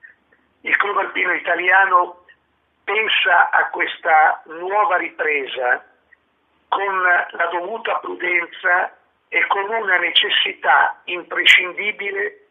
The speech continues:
di diversificazione degli itinerari. Quella che abbiamo davanti è un'occasione straordinaria per valorizzare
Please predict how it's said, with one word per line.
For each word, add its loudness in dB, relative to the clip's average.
di -2
diversificazione -2
degli -2
itinerari. -2
Quella 0
che -2
abbiamo 0
davanti 0
è 0
un'occasione -2
straordinaria -2
per -2
valorizzare 0